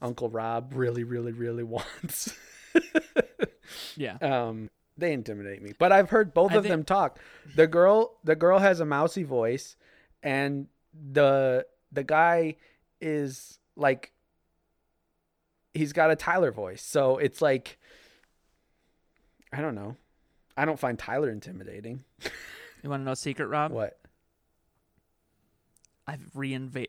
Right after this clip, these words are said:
Speaker 2: I've invaded Corum.
Speaker 1: Have you?
Speaker 2: Yeah.
Speaker 1: Is that you?
Speaker 2: That's me.
Speaker 1: Ooh.
Speaker 2: Don't I look beautiful?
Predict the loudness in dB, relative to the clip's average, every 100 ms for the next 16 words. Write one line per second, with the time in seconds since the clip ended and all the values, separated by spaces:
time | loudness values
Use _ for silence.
0 | -10 -12 -10 -8 -6 -6 -8 -12 -10 -8
1 | -8 -12 -20 _ -14 -6 -4 -2 -4 -4
2 | _ _ _ _ _ _ _ _ _ -8
3 | -6 -6 -8 -6 -4 -4 -8 _ _ _
4 | _ _ _ _ -14 -14 -12 -14 -14 -10
5 | -6 -8 -10 _ _ _ _ _ _ _
6 | _ _ _ _ _ _ _ _ _ _
7 | -4 -4 -4 -6 -8 -8 -8 -12 -14